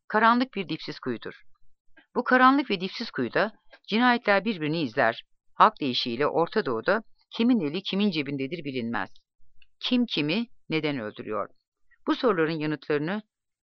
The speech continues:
anında bulmanın olanağı da yoktur. Olaylar yıllar sonra aydınlanır, o da bir kısmı. Örneğin bin dokuz yüz yetmiş iki yılında Şivan Kod adıyla bilinen Molla Mustafa Barzani'nin yanında savaşan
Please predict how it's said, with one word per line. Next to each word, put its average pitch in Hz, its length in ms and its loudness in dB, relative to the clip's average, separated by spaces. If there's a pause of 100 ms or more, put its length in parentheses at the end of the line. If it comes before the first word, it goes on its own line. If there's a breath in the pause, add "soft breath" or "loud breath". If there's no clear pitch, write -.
(140)
anında 208 380 4
bulmanın 160 320 -2
olanağı 147 500 0
da 143 40 0
yoktur. 113 500 -6 (340)
Olaylar 139 560 0 (140)
yıllar 208 340 0
sonra 135 300 -2
aydınlanır, 131 720 -2 (260)
o 165 120 -2
da 143 120 -4
bir 127 140 -12
kısmı. 113 440 -16 (920)
Örneğin 214 500 2 (200)
bin 226 100 2
dokuz 254 280 -2
yüz 247 100 -4
yetmiş 190 340 -6
iki 175 100 -8
yılında 147 500 -2 (460)
Şivan 247 380 2
Kod 254 180 0
adıyla 135 380 0
bilinen 135 400 0 (260)
Molla 233 260 0
Mustafa 190 440 0
Barzani'nin 139 880 2
yanında 139 420 0
savaşan 165 600 -2